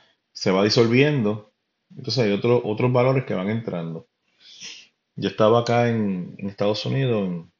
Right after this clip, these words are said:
en Estados Unidos continentales, y yo nunca había escuchado algo de,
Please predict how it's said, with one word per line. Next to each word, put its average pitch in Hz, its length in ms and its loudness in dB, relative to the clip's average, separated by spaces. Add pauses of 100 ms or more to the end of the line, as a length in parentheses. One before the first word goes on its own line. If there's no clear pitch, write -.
(200)
en 90 240 -12
Estados - 360 -12
Unidos 104 540 0 (160)
continentales, 117 800 -2 (640)
y 87 840 -2
yo 95 120 2
nunca 117 260 0
había 117 140 2
escuchado 113 460 -2
algo 104 280 0
de, 87 340 -4